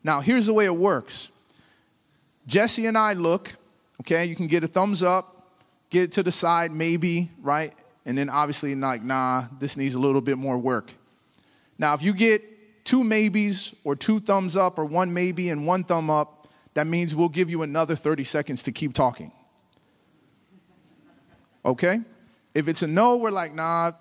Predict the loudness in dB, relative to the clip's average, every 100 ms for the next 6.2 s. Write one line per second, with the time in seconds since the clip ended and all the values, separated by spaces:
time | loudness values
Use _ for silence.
0 | -4 -2 -2 0 0 0 -4 -4 -6 -4
1 | -4 -4 -4 -8 -12 -6 -2 -2 0 -2
2 | 0 0 0 2 2 2 0 -2 -2 0
3 | 0 4 2 2 -8 -2 -2 0 -2 -2
4 | -2 -4 -6 -2 -4 -4 -20 _ -8 0
5 | 0 2 0 0 -2 -4 -4 -8 -4 -2
6 | -2